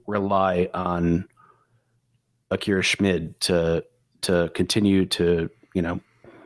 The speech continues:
just completely shut them down. We have to, we have to start scoring on, you know, five on five, in my opinion. But not to, not to bring things down, but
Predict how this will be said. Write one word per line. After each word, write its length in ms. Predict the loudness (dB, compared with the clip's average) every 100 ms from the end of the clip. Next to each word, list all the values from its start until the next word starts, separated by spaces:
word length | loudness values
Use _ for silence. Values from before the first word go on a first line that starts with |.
| -20 _ _ -4
just 220 | -2 0
completely 580 | -2 0 0 0 0 2
shut 420 | 0 0 -2 0
them 240 | 0 0
down. 380 | 0 0 0 0
We 100 | 0
have 220 | 0 -2 -2
to, 160 | -2 0
we 120 | 0
have 180 | 0 -2
to 60 | -4
start 300 | -2 -2 -4
scoring 580 | -2 -2 -2 -2 -4 -6
on, 440 | -4 -2 -2 -2 -6 _ _ -4
you 100 | -2
know, 120 | -2
five 260 | -2 -2 -2
on 180 | -2
five, 400 | -2 -4 -4 -8 -16 _ -4
in 80 |
my 100 | -2
opinion. 500 | -2 -4 -4 -2 -4 -6 _ -8
But 220 | -8 -8 _ -20 -20 _ _ _ _ -6
not 160 | -4 -2
to, 220 | -4 -6 -10 -6
not 140 | -4
to 60 | -2
bring 220 | 0 0
things 240 | 0 -2
down, 340 | 0 0 0 -4 -4
but 220 | -8